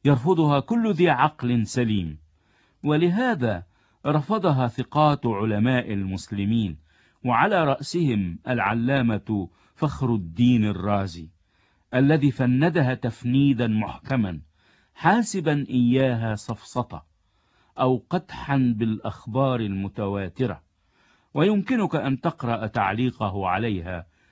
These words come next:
في تفسيره الآية خمسة وخمسين من سورة آل عمران. خامسا، التحريف.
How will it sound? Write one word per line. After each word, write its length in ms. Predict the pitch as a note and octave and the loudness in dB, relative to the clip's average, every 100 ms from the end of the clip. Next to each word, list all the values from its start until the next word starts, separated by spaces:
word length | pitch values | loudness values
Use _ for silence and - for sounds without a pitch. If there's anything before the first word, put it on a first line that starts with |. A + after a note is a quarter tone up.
| _ _ | _ _
في 140 | D#3 | -2
تفسيره 880 | D3+ D3+ - G3 F3+ B2+ G#2+ A2 F2+ _ _ - | 0 -2 -2 -2 2 0 0 -4 -6 _ _ -4
الآية 340 | C3+ D#3 C#3 | 0 2 0
خمسة 380 | B2 F3+ D#3+ B2+ | -2 -4 -2 -4
وخمسين 760 | G#2+ A2+ G2+ - B2+ G#2 E2+ D#2 _ _ _ - | -4 -4 -4 0 0 0 -2 -8 _ _ _ -4
من 220 | A2+ G#2+ | 0 -2
سورة 440 | - C#3 A#2+ G#2 A2+ | -2 0 0 -2 -4
آل 480 | G#2+ A2+ A2+ G#2 G2+ | -4 -4 -6 -6 -8
عمران. 540 | F2+ G2+ G2 F2+ D2+ - _ _ _ _ _ _ _ _ _ _ _ _ _ _ _ | -6 -6 -6 -10 -12 -20 _ _ _ _ _ _ _ _ _ _ _ _ _ _ _
خامسا، 840 | - C#3+ E3+ A3+ - F3+ F3 D#3+ - - | 2 4 4 0 0 0 0 -4 -8 -4
التحريف. 920 | B2 - A#2 - B2 A2+ - - | -4 -2 -6 -4 -2 -2 -6 -20